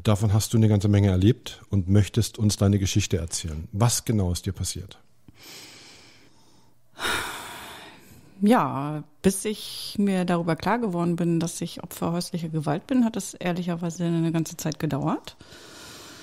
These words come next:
Speaker 2: Ähm, ja, wo fange ich an? Ich kenne denjenigen eigentlich schon ganz, ganz lange, weil wir zusammen in eine Klasse gegangen sind. Ähm, und wir haben uns vor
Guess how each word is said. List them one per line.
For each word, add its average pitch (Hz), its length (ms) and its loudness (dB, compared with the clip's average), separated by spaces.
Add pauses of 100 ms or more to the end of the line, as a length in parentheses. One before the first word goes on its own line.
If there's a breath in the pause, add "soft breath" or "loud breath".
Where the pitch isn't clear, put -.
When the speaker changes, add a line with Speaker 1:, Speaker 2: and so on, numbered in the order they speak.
(640 loud breath)
Speaker 2:
Ähm, 214 1040 0 (920 loud breath)
ja, 156 320 2
wo 151 120 -8
fange 185 200 -2
ich - 140 -2
an? 156 300 0 (1120 loud breath)
Ich - 140 -10
kenne 170 200 -2
denjenigen 202 520 0
eigentlich 196 260 -2
schon 180 160 -8
ganz, 165 140 -4
ganz 156 220 -2
lange, 180 300 2
weil 208 160 -6
wir 190 80 -8
zusammen 180 520 0
in 175 120 2
eine 151 160 4
Klasse 156 260 -4
gegangen 240 380 2
sind. 427 300 -6 (1300 loud breath)
Ähm, 240 960 0
und 240 220 -4
wir 226 140 -2
haben 220 280 -2
uns 208 280 -6
vor 202 640 -4